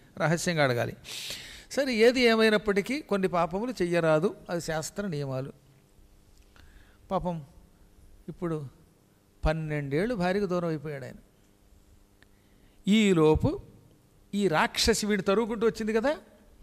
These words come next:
అది తీరా వచ్చి చూస్తే అక్కడ సరోవరం తప్ప ఏం కనపడలేదు, ఈ పెద్ద సరస్సు కనపడింది.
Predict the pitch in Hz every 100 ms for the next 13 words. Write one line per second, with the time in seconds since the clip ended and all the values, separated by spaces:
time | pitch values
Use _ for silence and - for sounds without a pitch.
0 | - - - - _ 196 190 - 226 262
1 | 240 - 233 277 240 - 214 226 311 302
2 | 285 233 - 262 240 226 208 208 185 180
3 | 190 240 262 277 277 254 208 240 214 220
4 | - 208 196 170 160 120 110